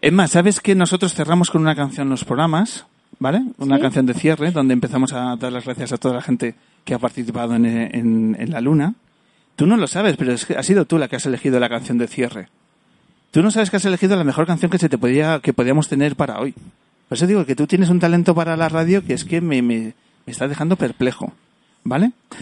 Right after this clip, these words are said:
Speaker 1: Es una canción que ya, fíjate lo que es el directo de la radio, hay otra persona que quiere participar.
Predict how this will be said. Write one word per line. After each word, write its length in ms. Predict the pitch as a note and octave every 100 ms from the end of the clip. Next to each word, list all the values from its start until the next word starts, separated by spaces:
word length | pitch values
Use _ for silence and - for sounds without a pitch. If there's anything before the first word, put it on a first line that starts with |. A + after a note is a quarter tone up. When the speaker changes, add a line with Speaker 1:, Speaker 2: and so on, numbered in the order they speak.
| - - -
Speaker 1:
Es 180 | C#3 -
una 400 | F#3 F3 E3+ D#3+
canción 400 | D#3+ C3+ E3+ E3+
que 160 | C#3 A#2+
ya, 280 | C#3+ D3 - _ _ _ _ _ _ _ _ _ _ _ -
fíjate 240 | D#3 E3
lo 60 | D#3
que 80 |
es 100 | D3
el 60 | C#3+
directo 280 | C#3 C3+ C3+
de 60 | B2+
la 80 | C3+
radio, 200 | E3+ C3
hay 100 | C#3+
otra 120 | D3
persona 260 | C#3+ C#3+
que 100 | B2+
quiere 160 | A#2+ B2
participar. 460 | A#2+ A#2+ A#2 C#3+